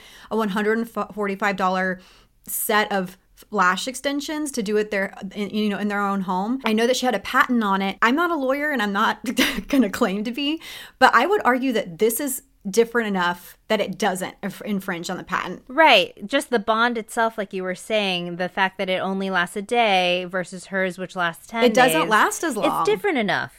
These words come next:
Speaker 1: And the product, it's, it's very different in that aspect. And, like, the lashes themselves are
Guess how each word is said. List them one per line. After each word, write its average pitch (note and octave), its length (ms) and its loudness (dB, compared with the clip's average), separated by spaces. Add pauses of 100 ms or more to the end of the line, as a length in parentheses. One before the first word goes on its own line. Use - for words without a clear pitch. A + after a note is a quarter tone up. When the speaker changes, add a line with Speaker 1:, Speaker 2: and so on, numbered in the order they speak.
Speaker 1:
And B3+ 160 4
the B3+ 60 4
product, C4+ 800 2 (340)
it's, - 280 2
it's A#3+ 200 -2
very C4+ 380 2
different A#3 480 -2
in G#3 100 0
that G3 180 2
aspect. A#3 440 0
And, D#4+ 220 -2
like, F4 180 -2
the D4+ 80 0
lashes A#3+ 540 0
themselves B3 840 0
are A3 420 0